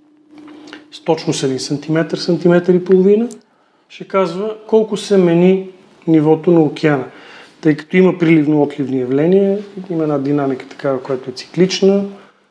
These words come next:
Процесът е малко по-сложен, няма смисъл да го обясняваме, но то океана непрекъснато диша, покачва се, слиза, покачва се, слиза. Но тенденцията на осредненото му състояние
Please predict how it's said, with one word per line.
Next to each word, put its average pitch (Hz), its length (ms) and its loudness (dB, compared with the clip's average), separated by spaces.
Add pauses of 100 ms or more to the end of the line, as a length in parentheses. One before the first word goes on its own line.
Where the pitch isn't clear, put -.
(300)
Процесът 160 380 -2
е 160 40 2
малко 147 280 2
по-сложен, 135 560 -2
няма 131 200 -6
смисъл 135 300 -6
да 127 80 -4
го 127 120 -6
обясняваме, 196 440 -4
но 202 100 -2
то 202 180 -4
океана 190 360 0
непрекъснато 175 640 0
диша, 151 340 0
покачва 170 420 -2
се, 156 140 -8
слиза, 147 300 -4
покачва 160 420 0
се, 131 120 -14
слиза. 175 400 0 (840)
Но 156 80 -2
тенденцията 165 880 -2
на 151 220 -2 (840)
осредненото 160 760 0
му 139 100 0
състояние 131 800 -10